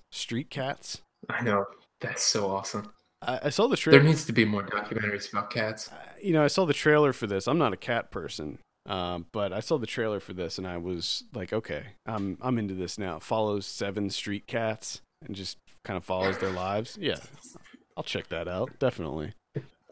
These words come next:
Speaker 1: Uh,
Speaker 2: Yeah.
Speaker 1: Keep Quiet, uh, Don't Hang Up, Havenhurst, Stray Bullets.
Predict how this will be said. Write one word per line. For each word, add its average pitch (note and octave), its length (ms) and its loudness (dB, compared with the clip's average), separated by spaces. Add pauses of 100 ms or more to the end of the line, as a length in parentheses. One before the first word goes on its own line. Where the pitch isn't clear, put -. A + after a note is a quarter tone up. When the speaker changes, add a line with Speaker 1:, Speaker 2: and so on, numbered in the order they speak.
(300)
Speaker 1:
Uh, G2+ 500 2 (100)
Speaker 2:
Yeah. E3 180 2 (840)
Speaker 1:
Keep - 280 -6
Quiet, F3+ 1120 2 (280)
uh, G2 260 -8 (100)
Don't G2+ 280 -2
Hang G#2+ 320 -4
Up, E3+ 320 0 (480)
Havenhurst, E3 840 0 (380)
Stray B2 540 -2
Bullets. A2+ 840 -2